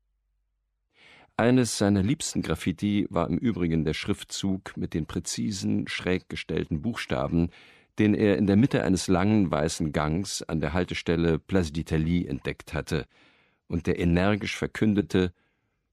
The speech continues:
„Die Zeit wird nicht vergehen.“ Die Plakate der Aktion Poésie R A T P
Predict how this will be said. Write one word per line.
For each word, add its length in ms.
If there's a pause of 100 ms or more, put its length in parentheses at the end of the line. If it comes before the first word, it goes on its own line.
(320)
„Die 100
Zeit 540
wird 320
nicht 320
vergehen.“ 640 (2000)
Die 60
Plakate 520
der 200
Aktion 680
Poésie 760
R 160
A 60
T 160
P 360